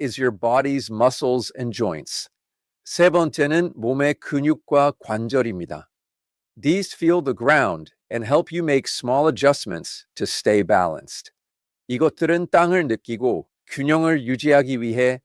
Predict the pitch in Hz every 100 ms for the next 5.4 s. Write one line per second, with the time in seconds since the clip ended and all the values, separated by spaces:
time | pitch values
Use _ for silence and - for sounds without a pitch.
0 | - - 104 127 156 156 110 117 143 147
1 | 123 143 139 127 117 143 139 - 101 -
2 | 127 95 76 73 _ _ _ _ _ _
3 | - 113 110 92 131 175 175 - 127 147
4 | 135 - 151 - 117 95 101 135 151 139
5 | 113 160 110 78